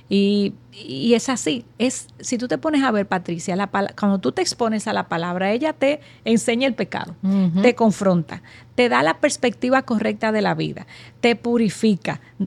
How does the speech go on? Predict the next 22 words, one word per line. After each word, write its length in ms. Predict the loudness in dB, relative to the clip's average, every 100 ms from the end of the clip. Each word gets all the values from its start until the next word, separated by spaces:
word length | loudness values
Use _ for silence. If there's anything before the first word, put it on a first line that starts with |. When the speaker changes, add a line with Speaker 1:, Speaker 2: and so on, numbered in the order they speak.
| 0
Speaker 1:
te 180 | 2 4
capacita, 920 | 2 2 2 0 0 -4 -4 -8 -6
te 160 | -2 2
da 160 | 2 2
sabiduría, 760 | 2 2 0 0 -2 -4 -10 -2
te 140 | 0
da 180 | 2 2
entendimiento, 880 | 2 2 4 2 2 2 0 -2 0
nos 240 | 0 0
lleva 440 | 2 2 2 0 0
a 160 | -2 0
crecer 560 | -2 -2 0 0 0 2
en 160 | 2
santidad. 600 | 2 2 0 0 0 -2 -4 -14 -20 -20 -6
Ella 280 | -2 0 0
nos 180 | -2 -2
sostiene, 640 | -2 -4 -2 2 2 2
nos 300 | 0 0 -2
da 100 | -2
esperanza, 800 | -4 -2 -2 2 2 2 0 0
nos 240 | 0 0 -2
consuela. 920 | -2 -2 -2 0 2 2 2 0